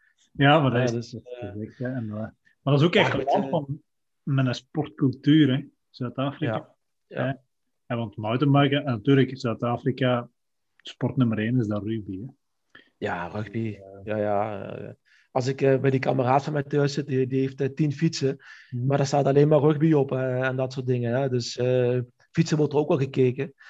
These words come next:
Speaker 1: Ja.
Speaker 2: Maar, eh, er zijn sporten, eh, waar Zuid-Afrika toch, eh,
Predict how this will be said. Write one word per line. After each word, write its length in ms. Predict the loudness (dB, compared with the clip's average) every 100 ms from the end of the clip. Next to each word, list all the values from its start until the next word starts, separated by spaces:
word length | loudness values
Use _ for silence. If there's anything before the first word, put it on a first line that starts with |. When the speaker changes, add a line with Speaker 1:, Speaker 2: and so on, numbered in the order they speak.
| -20 -16
Speaker 1:
Ja. 140 | -6
Speaker 2:
Maar, 280 | 0 2 2
eh, 640 | 0 0 -2 -4 -6 -4
er 80 | -2
zijn 200 | 0 -2
sporten, 760 | -4 -6 -4 0 0 0 -2 -4
eh, 80 | -2
waar 140 | -2
Zuid-Afrika 600 | -2 -2 -2 -4 -8 -8
toch, 280 | -6 -8 -4
eh, 320 | -2 -2